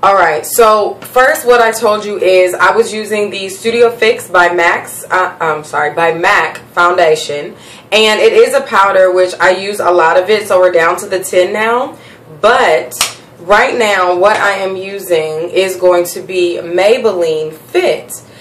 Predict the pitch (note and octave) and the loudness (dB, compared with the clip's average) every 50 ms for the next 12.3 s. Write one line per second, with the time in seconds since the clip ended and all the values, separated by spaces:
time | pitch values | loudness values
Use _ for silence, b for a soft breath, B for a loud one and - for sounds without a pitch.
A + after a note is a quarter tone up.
0 | B B B B G3 A3 G#3+ G#3 G3+ G#3+ A3 A3 A#3+ C#4+ C4+ B3 A3 G#3+ G3+ F#3 | B B B B 0 0 2 2 2 4 4 4 4 2 2 0 0 0 0 2
1 | G3 G3 G3 G3 G3 F#3+ F#3+ - G#3+ G3+ G3 F#3+ G3 F3+ F3 F3 F3 F#3+ F#3 F3+ | 2 2 2 2 0 -4 -4 -6 -10 -12 -12 -12 -12 -14 -12 -6 -2 0 0 2
2 | F3+ - - - F#3 F#3+ G3+ G3+ F3+ F#3+ F#3+ F3 F3 E3+ F3 F3+ G#3 G#3 G#3 - | 2 0 0 0 2 2 2 2 -2 -2 -2 -2 0 -2 -2 -2 -2 -4 -4 -2
3 | G3+ F#3+ F3+ E3 D#3 D#3 - - - F3 F#3 F3 E3 D#3+ D#3 D3 D3+ D#3+ - - | -4 -2 -2 -2 -4 -6 -8 -8 -4 0 2 2 2 2 0 0 -2 -4 -6 -8
4 | B B B B B - F#3 G3+ G#3 G#3+ G#3+ A#3 G3+ G3+ G3 G3 F#3+ F#3 F#3 - | B B B B B -2 0 2 2 2 2 2 2 4 4 4 2 2 2 2
5 | F#3 F#3 G3 G#3 G#3+ - F#3+ F#3+ F#3 F#3 - - - E3+ D#3+ D#3+ D#3+ D#3 - E3 | 4 2 2 2 0 0 0 0 0 -2 -4 -6 -2 0 2 4 2 2 2 2
6 | E3 F3+ F3+ - F3+ F3 F3 - F3 - - F3+ E3 D#3+ E3+ E3 D#3 D#3 D3 D#3 | 2 2 4 4 2 0 0 -2 -6 -12 -10 -8 -8 -8 -4 -2 -2 -2 0 -2
7 | D#3 D#3+ - D#3 D3+ D3+ F#3 B3 C4 A3+ E3+ - - B B B B B B F#3+ | -2 -2 -4 -8 -8 -4 -2 0 0 0 -2 -4 -10 B B B B B B 0
8 | G3+ G#3+ A#3+ B3 C4 A#3+ A#3 A3 A3 - F3+ F3 - - G#3 A3 A3 G#3+ - G3+ | 2 2 2 2 0 0 2 2 2 2 2 0 0 -4 -6 -6 -6 -6 -8 -10
9 | - G3 F#3 F3 - F#3 E3+ E3 E3 F3 F#3+ A3 B3 C4+ C4+ - B B B B | -8 -8 -8 -4 0 0 2 2 2 0 0 -2 -2 -4 -6 -10 B B B B
10 | B B B - G3 G3+ G#3 G3+ G3+ G3+ G3 F#3+ F#3+ F#3+ F#3 F#3 F#3 - - - | B B B 0 2 2 4 4 2 2 2 0 0 0 -2 -4 -6 -6 -2 2
11 | G#3 G#3+ F3+ F#3 F#3 G3+ G3 G3+ G3 - F3 F#3 F#3 F3 - - G3+ F3+ E3+ E3+ | 2 2 4 2 2 0 0 -2 -2 -4 -2 -2 -2 -4 -4 -2 -2 -2 -2 -2
12 | D3+ D3+ C#3+ - - | -4 -6 -8 -10 -12